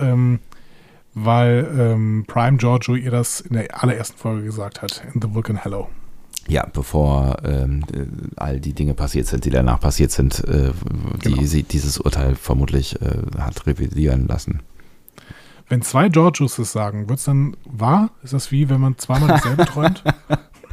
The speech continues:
Speaker 2: Ich glaub schon, aber nur, wenn man, äh, Glühwürmchen neben dem Bett stehen hat.
Speaker 1: Michael verabschiedet sich dann mit vulkanischem Gruß, während Georgiou in den Guardian tritt. Da muss man natürlich sagen, also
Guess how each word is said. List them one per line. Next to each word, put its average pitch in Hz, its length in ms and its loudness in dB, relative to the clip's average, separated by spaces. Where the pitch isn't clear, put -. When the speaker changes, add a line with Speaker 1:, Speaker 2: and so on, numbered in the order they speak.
Speaker 2:
Ich 110 100 -2
glaub 98 240 2
schon, 87 320 2
aber 90 200 0
nur, 90 200 2
wenn 87 80 0
man, 85 240 0
äh, 87 320 -4
Glühwürmchen 85 500 -2
neben 85 160 2
dem 82 120 0
Bett 82 160 -2
stehen 82 240 0
hat. 85 160 -2
Speaker 1:
Michael 175 320 6
verabschiedet 143 520 2
sich 123 120 -2
dann 123 180 2
mit 120 140 0
vulkanischem 123 560 0
Gruß, 117 520 0
während 110 320 0
Georgiou 113 500 0
in 120 120 -4
den 110 100 0
Guardian 101 480 -2
tritt. - 340 -8
Da 107 80 -4
muss 143 140 6
man 175 120 10
natürlich 127 240 6
sagen, 127 320 4
also 110 220 -2